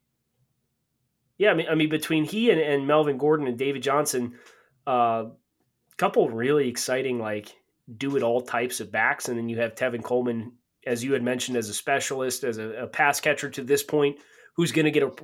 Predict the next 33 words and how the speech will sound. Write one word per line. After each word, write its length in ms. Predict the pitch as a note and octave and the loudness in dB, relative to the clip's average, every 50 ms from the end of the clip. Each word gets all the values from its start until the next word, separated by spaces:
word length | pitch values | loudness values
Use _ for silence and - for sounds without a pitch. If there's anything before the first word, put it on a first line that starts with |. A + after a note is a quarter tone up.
| C#3+ A#2 | -12 -2
really 300 | B2+ D3+ D#3+ D#3+ D3+ C#3+ | 2 2 4 4 4 2
good 200 | - D3 C#3+ B2+ | 4 2 2 4
look 220 | C3 C#3 C3+ - | 4 2 2 0
in 80 | C3 A#2+ | -2 -2
San 220 | - - C3+ B2+ A#2+ | 0 2 2 0 0
Francisco, 720 | - A#2+ A#2 - C#3+ C3 - - - B2+ B2+ B2+ B2 A2+ | -4 -8 -4 0 0 0 0 0 -2 0 0 2 0 0
and, 160 | A2 A2 A2+ | -2 -4 -8
and 280 | B2+ A#2 A#2 A2 G#2 - _ _ _ _ _ _ _ _ | -8 -8 -8 -8 -10 -14 _ _ _ _ _ _ _ _
Duke 180 | C#3+ C#3 B2 - | -4 -4 -4 0
Johnson 440 | D#3 D3 C#3+ D3 C#3+ - - C#3+ C3+ | 4 4 4 4 4 2 0 0 0
and 120 | B2 A2 | 0 0
Jay 220 | B2 C3+ C3+ B2+ | 0 0 0 0
Ajayi 400 | A#2 A2+ C3+ C#3 C#3+ D3+ D3 C#3+ | 0 0 2 4 4 4 4 2
had 160 | B2+ C#3 C3+ C3+ | 2 2 4 4
a, 240 | B2+ B2+ B2+ A#2+ B2 - _ _ _ _ _ _ _ _ - | 4 2 0 -2 -6 -12 _ _ _ _ _ _ _ _ -10
a 60 | B2+ | -8
twelve 300 | - - D#3+ D3+ D3 B2+ | -2 2 4 4 4 4
hundred 200 | C#3+ D3 C#3+ C3+ | 4 2 2 2
yard 200 | C3 C3 C3 B2 | 2 0 0 2
rushing 320 | C3 C3 B2+ - - B2+ | 0 0 0 0 -4 -4
season 280 | B2 - C#3 B2+ B2 C3 | -4 -4 -4 -4 -2 -2
with 120 | B2 A2+ | -2 -2
Miami 500 | A2 A2 A#2 B2+ D3 D#3+ D#3 D#3+ D#3 D#3 | -2 -2 0 2 4 4 4 4 2 2
off 200 | D3 B2+ A#2+ - | 4 2 2 2
the 80 | - A#2 | -2 -2
back 300 | A2+ B2 B2 B2 - - | 0 2 2 2 0 0
of 160 | B2 A2+ - - - - - _ | -4 -6 -6 -10 -12 -14 -14 _
two 360 | - - D#3 D3+ D3+ D#3+ E3 C#3 | -4 -2 0 0 0 0 -4 -4
or, 200 | B2+ A2+ A2+ A2+ - - _ _ | -4 -4 -6 -6 -8 -16 _ _
two 140 | - D#3 D3+ | -4 -2 -2
or 60 | C#3 | -2
three, 240 | C#3 - D3+ C#3 B2+ | -2 -4 -4 -6 -6
three, 360 | - - D3+ C#3 - - | -4 -4 -4 -4 -4 -6